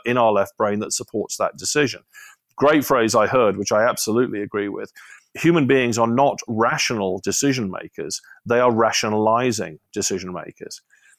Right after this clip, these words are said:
Now, don't get me wrong. I'm not saying humans are irrational. They're not. But their rationality is based on emotion,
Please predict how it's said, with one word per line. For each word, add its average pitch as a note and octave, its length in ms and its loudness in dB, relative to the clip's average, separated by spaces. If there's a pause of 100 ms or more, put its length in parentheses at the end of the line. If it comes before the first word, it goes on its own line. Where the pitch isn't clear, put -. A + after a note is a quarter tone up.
(100)
Now, A2 80 -2
don't C#3+ 140 2
get F3+ 100 2
me F3 80 6
wrong. D#3 220 4
I'm F#2+ 160 0
not C#3+ 160 2
saying D#3+ 200 0
humans C3+ 340 2
are A2+ 260 4
irrational. D3+ 720 0
They're A2 180 0
not. A#2 340 0 (420)
But A#2 100 -2
their A#2 140 4
rationality B2+ 880 0
is G#2+ 180 -6
based A2 280 0
on G#2 120 0
emotion, A2 640 0